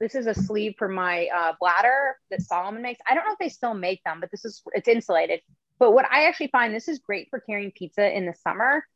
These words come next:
Um, but you wrap it in foil, individual slices, and then you stick it in here, and then your bladder's in here too, and that's gonna keep it nice and chilled.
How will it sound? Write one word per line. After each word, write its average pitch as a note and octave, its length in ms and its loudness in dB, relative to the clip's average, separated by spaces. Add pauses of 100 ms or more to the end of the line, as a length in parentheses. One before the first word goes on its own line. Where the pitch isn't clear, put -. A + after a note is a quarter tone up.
(200)
Um, A3 300 4
but A#3 120 0
you A#3+ 160 -2
wrap A#3 320 2
it D#4+ 60 0
in D#4 240 -2
foil, G#3 460 0
individual A#3 460 -4
slices, F#3 520 -6
and G3+ 140 -4
then A3 60 -6
you A3 100 -6
stick A#3 240 0
it A#3+ 80 2
in A3 80 2
here, G#3 420 2
and G3+ 140 -2
then G3+ 100 -2
your G3 140 -2
bladder's G#3+ 440 2
in G#3 80 -12
here G3+ 220 -12
too, A3 320 -4
and G3 120 -2
that's - 220 -4
gonna A#3 220 -6
keep G3+ 220 -8
it - 140 -4 (420)
nice G3 320 0
and E3 160 -8
chilled. - 400 -6